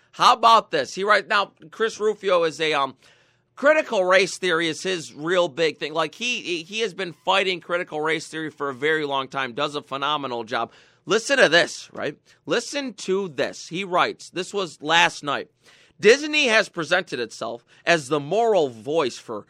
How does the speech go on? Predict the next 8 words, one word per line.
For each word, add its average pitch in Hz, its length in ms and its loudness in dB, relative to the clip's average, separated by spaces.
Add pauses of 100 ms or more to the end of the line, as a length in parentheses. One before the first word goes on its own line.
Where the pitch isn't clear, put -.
(160)
children, 151 540 0 (420)
but 175 180 2
the 165 80 2
company 165 720 2 (360)
has 139 180 -2
a 131 80 0
dark - 400 4
side. - 400 -12